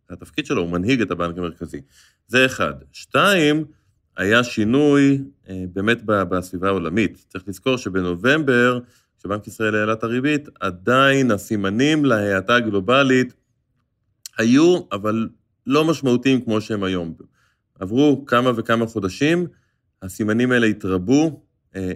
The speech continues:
התחזקו, ולכן גם בבנק ישראל, אם למשל בנובמבר ה-Federal Reserve, הבנק האמריקאי, עדיין אמר שהוא מתכוון להעלות את הריבית, היום הוא אומר בצורה די ברורה שהריבית בארצות הברית לא תעלה יותר, וזה משנה את התפיסה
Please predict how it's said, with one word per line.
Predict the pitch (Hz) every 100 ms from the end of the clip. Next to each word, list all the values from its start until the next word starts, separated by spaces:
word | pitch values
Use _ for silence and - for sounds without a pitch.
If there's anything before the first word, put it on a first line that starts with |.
| -
התחזקו, | - - 87 85 - 147 175 139 _ _ _ _ _ -
ולכן | 95 98 - 123 123
גם | 113 113
בבנק | 98 101 98
ישראל, | 107 - 101 110 107 95 - 98
אם | 101
למשל | 101 101 127
בנובמבר | 123 113 104 131 131 107 104 -
ה-Federal | 95 92 92 90 127 123 110 98 92
Reserve, | 113 92
הבנק | 85 110 113
האמריקאי, | 107 92 95 110 107 98 -
עדיין | - 98 127 143
אמר | 120 117
שהוא | 117 117
מתכוון | 110 113 104 147
להעלות | 127 110 110
את | 113
הריבית, | 101 107 165 180 175 _ _ _ _ -
היום | 98 120 127
הוא | 123 113 107 104 101 98
אומר | 104 110
בצורה | 98 - 95 98
די | 101
ברורה | 95 98 117 131
שהריבית | 120 95 92 92 87
בארצות | 87 90
הברית | 87 87
לא | 107 113
תעלה | 87 78
יותר, | 80 80 135 175 175 _ _ _ 82
וזה | 98 95 131
משנה | 143 135 107 110
את | 104
התפיסה | - 101 - 98